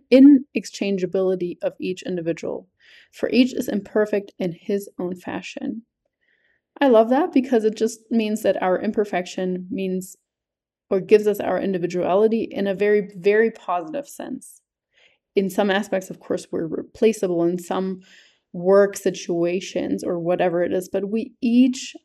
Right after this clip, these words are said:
have our own individual thumbprint. Don't waste yours. You are imperfect, and that is perfect. You would not be you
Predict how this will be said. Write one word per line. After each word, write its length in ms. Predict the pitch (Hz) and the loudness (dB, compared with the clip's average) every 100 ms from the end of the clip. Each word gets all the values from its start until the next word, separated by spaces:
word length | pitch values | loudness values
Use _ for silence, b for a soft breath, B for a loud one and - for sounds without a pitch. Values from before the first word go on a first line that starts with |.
| _ | _
have 420 | - 190 185 190 - | -10 -4 -2 -4 -6
our 320 | 185 175 - _ | -4 -4 -6 _
own 520 | - 185 208 220 226 - | -4 -2 0 0 0 -2
individual 800 | 196 165 180 170 180 180 185 _ _ - | -4 -2 -4 -2 -4 -4 -8 _ _ -6
thumbprint. 640 | 170 170 - - - - - | -4 -4 -8 -10 -10 -10 -6
Don't 380 | 202 214 247 233 | -2 4 4 4
waste 440 | 190 190 214 - | 2 0 0 -6
yours. 540 | 202 175 185 180 - - _ _ _ _ _ | -4 -2 -4 -8 -12 -20 _ _ _ _ _
You 300 | 196 190 233 | -8 -2 0
are 520 | - 202 202 202 202 _ _ _ _ - | 0 0 0 0 -4 _ _ _ _ 0
imperfect, 640 | 214 202 226 240 269 262 | 0 2 0 2 0 -2
and 160 | - 190 | -4 -2
that 160 | 175 175 | -2 -2
is 140 | 180 | -6
perfect. 640 | 180 - 175 170 - - - | -10 -6 -6 -6 -14 -14 -12
You 100 | 185 | -4
would 160 | 196 208 | -2 -2
not 280 | 190 175 | -2 -4
be 80 | 190 | -6
you 680 | 175 170 196 240 262 269 | -8 -4 2 4 4 0